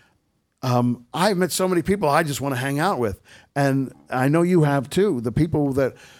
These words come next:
uh, at P W P, we service the, the nonprofit community, and those people, uh, you know, the people I've me-, met in that area are people who are doing great things, and I wanna,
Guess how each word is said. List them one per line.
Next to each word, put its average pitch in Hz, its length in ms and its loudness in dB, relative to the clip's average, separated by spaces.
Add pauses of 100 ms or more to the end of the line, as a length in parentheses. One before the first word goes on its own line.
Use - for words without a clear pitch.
(180)
uh, 127 460 -2
at 120 160 0
P 165 100 4
W 156 160 2
P, 170 160 2
we 151 240 4
service 147 480 0
the, 120 220 -2
the 113 100 -4
nonprofit 131 720 -2
community, 110 540 -2
and 107 320 -4
those 147 320 2
people, 139 520 -2 (640)
uh, 120 280 -2
you 120 140 -2
know, 113 140 0
the 113 80 -4
people - 340 0
I've 127 220 0
me-, 139 200 0
met 139 380 0
in 123 200 0
that 127 200 0
area 156 300 0
are 113 80 -2
people 170 260 -6 (300)
who 147 220 -4
are 151 80 -2
doing 135 440 0
great 165 300 0
things, 165 380 -2
and 113 100 -2
I 151 100 -2
wanna, 156 320 -2